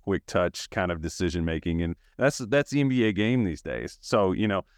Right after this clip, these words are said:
guys that play in these offenses that are used to being efficient, or they're, they're, it's not a shock to them when they get to the N B A game, how fast it is,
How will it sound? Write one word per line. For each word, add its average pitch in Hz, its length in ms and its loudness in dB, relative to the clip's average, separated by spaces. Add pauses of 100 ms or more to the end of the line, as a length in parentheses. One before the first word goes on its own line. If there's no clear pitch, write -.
(160)
guys 120 300 4
that 113 140 -2
play 123 160 2
in 113 80 4
these 98 180 0
offenses 98 560 2
that 92 160 0
are 87 80 2
used 98 360 -2
to 92 60 -2
being 90 260 2
efficient, 92 540 0
or 87 140 -2
they're, 85 220 -2
they're, 87 200 -2
it's - 160 -4
not 101 280 4
a 87 60 -2
shock 110 500 2
to 90 120 -2
them 82 280 -4
when 87 100 -2
they 85 120 -2
get 80 160 -2
to 87 80 -6
the 85 140 0
N 82 100 0
B 85 160 0
A 82 240 0
game, 82 500 -2 (220)
how 82 120 -2
fast 92 460 2
it 90 100 -2
is, 82 480 -2